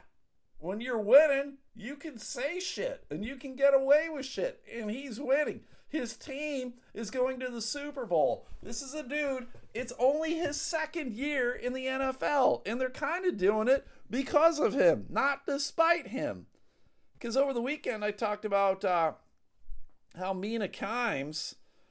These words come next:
one of the only, uh, E S P N sports reporters that I give a shit about, all the rest can suck my dick and, uh, lick my balls. But Mina Kimes, she's cool. <laughs>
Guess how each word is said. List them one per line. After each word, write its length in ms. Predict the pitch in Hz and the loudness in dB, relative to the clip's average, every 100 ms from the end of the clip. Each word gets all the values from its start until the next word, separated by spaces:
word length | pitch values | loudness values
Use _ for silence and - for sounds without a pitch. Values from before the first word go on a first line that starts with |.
| - | -14
one 260 | 143 180 185 | 2 4 4
of 140 | 170 | 2
the 160 | 175 175 | -2 2
only, 600 | 180 202 202 196 185 - - | 2 2 0 -4 -8 -12 2
uh, 280 | 147 139 127 | 6 8 6
E 220 | 170 190 196 | -2 0 2
S 160 | 196 | 0
P 180 | - 185 | -4 -6
N 100 | 170 | -4
sports 460 | - - 185 202 170 | -6 0 0 0 -6
reporters 460 | - 139 135 123 | -2 0 0 -2
that 140 | 143 143 | 0 0
I 80 | 120 | 0
give 400 | 104 98 175 180 | -6 -2 -2 -2
a 60 | |
shit 300 | - - 113 | -6 -2 -2
about, 540 | 104 104 101 110 - - _ _ _ | 0 0 2 2 0 -12 _ _ _
all 280 | - 151 170 | 2 4 4
the 80 | 127 | 4
rest 340 | 143 156 151 | 4 2 0
can 160 | - 104 | -8 -8
suck 340 | - 151 143 | -2 -2 -2
my 220 | 143 123 | -4 -4
dick 380 | 104 127 139 135 | -2 2 2 2
and, 180 | 107 107 | -6 -4
uh, 240 | 101 101 | -2 -2
lick 240 | 98 135 127 | 0 -2 -2
my 140 | 120 | -2
balls. 640 | 107 127 135 110 107 - - _ - - - - | 6 8 10 8 2 -8 -14 _ -20 -20 -20 -6
But 120 | 131 | -4
Mina 260 | 147 208 196 | -2 -4 -4
Kimes, 580 | - 196 208 214 139 143 - | -4 -4 0 -2 -4 -10 -14
she's 400 | - - 247 277 | -8 -2 -2 -2
cool. 600 | - - 160 143 151 - - - - - - - | 0 2 6 6 6 0 -16 -14 -14 -12 -16 -14
<laughs> 80 | - | -16